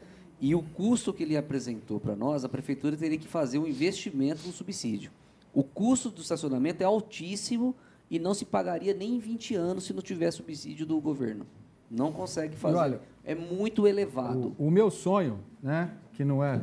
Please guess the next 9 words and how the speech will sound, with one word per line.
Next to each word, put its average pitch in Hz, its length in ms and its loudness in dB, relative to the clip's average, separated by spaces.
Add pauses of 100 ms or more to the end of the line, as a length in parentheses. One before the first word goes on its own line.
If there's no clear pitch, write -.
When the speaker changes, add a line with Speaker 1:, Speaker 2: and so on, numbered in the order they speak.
(140)
Speaker 2:
só - 260 -2
meu, 127 420 2 (120)
mas 120 260 -2
de 120 140 0
muitos 147 560 2
arquitetos 135 680 -2
da 123 100 -6
nossa 120 280 -2
cidade, 120 640 -2